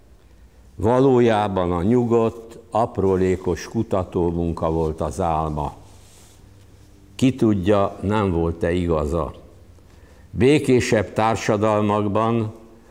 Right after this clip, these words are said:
szerencsésebb időkben a mindannyiunknak elrendelt sors várt volna rá, és nem a végzet.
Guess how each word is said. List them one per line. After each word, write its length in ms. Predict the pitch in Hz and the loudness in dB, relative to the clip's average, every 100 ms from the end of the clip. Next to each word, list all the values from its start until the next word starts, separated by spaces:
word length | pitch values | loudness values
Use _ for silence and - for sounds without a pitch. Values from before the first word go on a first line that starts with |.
| - _ | -20 _
szerencsésebb 1000 | - - 127 127 107 - 101 92 92 87 | -12 0 2 4 2 0 -2 0 0 0
időkben 880 | 101 101 104 101 95 101 104 110 107 - - - - _ | 0 0 2 2 0 0 0 -2 -4 -8 -20 -20 -20 _
a 160 | - 92 | -6 0
mindannyiunknak 1160 | 113 131 123 104 101 90 98 98 90 85 87 - | 2 2 2 2 0 0 0 2 0 -2 -4 -2
elrendelt 840 | 104 104 92 92 90 82 85 82 | 0 0 0 0 -2 -2 -2 -4
sors 560 | - - 110 104 - - | -8 -2 2 2 0 -4
várt 440 | 78 85 80 80 | -2 -2 -2 -4
volna 440 | 92 85 85 78 76 | -2 0 0 -2 -2
rá, 440 | 85 87 90 - - - - | -2 -2 -4 -10 -20 -20 -20
és 300 | - 90 85 | -10 -8 -6
nem 280 | 101 101 87 | -4 -2 0
a 120 | 82 | 0
végzet. 840 | 82 92 78 78 85 67 67 - | 0 0 0 -4 -6 -8 -10 -18